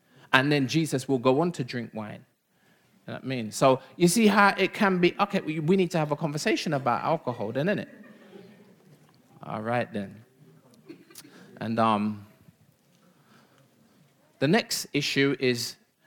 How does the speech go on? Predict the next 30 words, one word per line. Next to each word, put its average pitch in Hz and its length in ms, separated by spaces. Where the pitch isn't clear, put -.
c-, 156 120
can 165 200
be 147 60
summarized 147 640
as 113 160
the 110 120
gathering, 104 720
like 90 180
when 107 160
believers 113 480
come 120 220
together, 117 400
chapter - 420
eleven 131 320
through 123 220
chapter - 320
fourteen. 117 500
And, 160 260
you 175 120
know, 170 80
you, 131 160
you, 185 240
you 226 160
can 185 180
go 175 200
online 147 800
and 135 120
you 185 120
can 131 340
watch, - 420